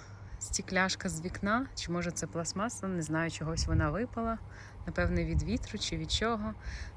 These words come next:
Тут трошечки лілії і трошечки є маленькі-маленькі рибки. Червоні.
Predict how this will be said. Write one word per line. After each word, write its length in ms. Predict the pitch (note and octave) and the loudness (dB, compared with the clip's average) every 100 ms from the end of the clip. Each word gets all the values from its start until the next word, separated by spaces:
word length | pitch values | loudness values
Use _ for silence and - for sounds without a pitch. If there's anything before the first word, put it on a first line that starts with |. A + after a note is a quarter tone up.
| - | -2
Тут 120 | - | 2
трошечки 480 | D#3+ - D#3 - A#3 | 4 4 6 4 4
лілії 540 | B3+ D#4 D4+ D4+ A#3+ | 6 6 8 4 4
і 40 | F#3+ | -4
трошечки 580 | G#3+ C4 C#4+ B3 - | -2 -2 -2 -6 -6
є 380 | F3+ F#3 A#3 B3+ A#3+ - - - - - - - - - | -6 -4 -2 -4 -6 -12 -12 -12 -12 -12 -14 -14 -12 -6
маленькі-маленькі 1080 | E3+ F#3 A#3 B3 A#3 G3 E3 E3 F#3+ - F3+ | -4 -2 -2 -2 -4 -4 -4 -4 -4 -6 -4
рибки. 640 | D#3+ D#3 D#3+ - E3 E3 D#3+ - - - - - - - - - | -4 -2 -2 -2 -6 -4 -4 -2 0 2 0 -2 -6 -10 -12 -10
Червоні. 640 | E3 D#3+ E3 E3 E3+ F3 | -8 -6 -6 -4 -4 -6